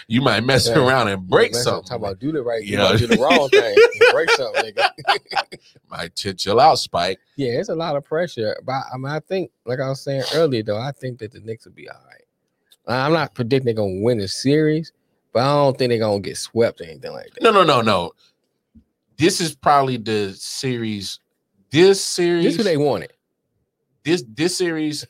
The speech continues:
Speaker 2: <laughs>
Speaker 1: is going six or seven games.
Speaker 2: I, and I think, and I think this is the series that New York wanted to start off with.
Speaker 1: Yeah.
Speaker 2: And if they can come out this with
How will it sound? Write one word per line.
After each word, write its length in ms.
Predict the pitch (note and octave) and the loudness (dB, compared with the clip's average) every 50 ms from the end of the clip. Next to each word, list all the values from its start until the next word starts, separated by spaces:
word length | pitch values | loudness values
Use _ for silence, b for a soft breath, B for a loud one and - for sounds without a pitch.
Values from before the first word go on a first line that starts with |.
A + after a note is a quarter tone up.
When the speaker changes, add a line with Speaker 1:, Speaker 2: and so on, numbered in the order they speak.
| _ - | _ -12
Speaker 2:
<laughs> 180 | D3+ C3 _ - | -12 -12 _ -6
Speaker 1:
is 220 | A2+ A2+ A2 G#2+ | -4 -4 -4 -4
going 320 | F#2+ G2 A2+ A2 G#2+ G2+ F#2 | -6 -6 -4 -4 -4 -4 -4
six 340 | - - - C3+ - - - | -4 -4 -4 -4 -4 -4 -6
or 40 | G2 | -6
seven 340 | - - E2 D#2 D2+ E2 - | -4 -4 -2 -4 -4 -8 -10
games. 400 | - D#2 - - - - - - - | -10 -10 -10 -12 -14 -16 -8 -4 -2
Speaker 2:
I, 100 | F3 F#3+ G3 - | -2 -2 -2 -2
and 140 | C3+ C#3+ C#3+ - | -2 -2 0 -2
I 80 | D#3 E3 | -2 0
think, 180 | E3 F3+ D3 B2+ | 0 0 2 2
and 60 | C3 D3+ | 2 2
I 60 | E3+ | 2
think 320 | - - D#3+ C#3 A#2 A2+ | 2 2 2 2 2 2
this 180 | G#2+ C3 D3+ D#3 | 0 0 0 0
is 100 | C#3+ C3 | -2 -2
the 120 | C3+ B2+ | -2 -2
series 400 | A#2+ - - B2 B2 A#2 A2+ G#2+ | -2 0 0 0 2 2 0 0
that 140 | A2+ G2 F#2+ | -2 -2 -4
New 140 | F#2+ F#2+ G2+ G#2 G#2+ | -2 -2 -2 0 2
York 340 | A2 G#2+ G#2+ G2 D2+ - _ _ _ _ B B B B B B B _ _ - | 4 4 4 4 2 0 _ _ _ _ B B B B B B B _ _ -12
wanted 680 | E2+ F2 F#2 F#2+ G2 G2+ G#2 G2 F#2 F2 D2 C2+ - - _ _ _ | -10 -8 -6 -2 0 0 0 0 0 -2 -4 -4 -6 -8 _ _ _
to 100 | - - | -10 -8
start 320 | - - - G2+ F2+ F2 D#2+ | -6 -4 -2 -2 -2 -2 -2
off 200 | D2+ C#2 - A2+ | -4 -4 -6 -8
with. 200 | - - - - - _ _ | -10 -12 -12 -14 -18 _ _
Speaker 1:
Yeah. 300 | - A2 G2 E2 - - - _ _ | 0 2 2 2 0 -2 -6 _ _
Speaker 2:
And 220 | - G#2+ G#2 G#2 G#2 | 0 2 2 2 2
if 100 | G#2 G2+ | 4 4
they 120 | C#3 D#3 | 4 4
can 140 | D3+ D3 C3 | 4 4 2
come 200 | - - C#3 B2+ | 2 2 4 4
out 180 | B2+ B2 A#2+ - | 4 4 4 2
this 200 | A#2 A#2 A#2 A2+ | 2 2 2 2
with 160 | G#2 F#2 - | -2 -4 -4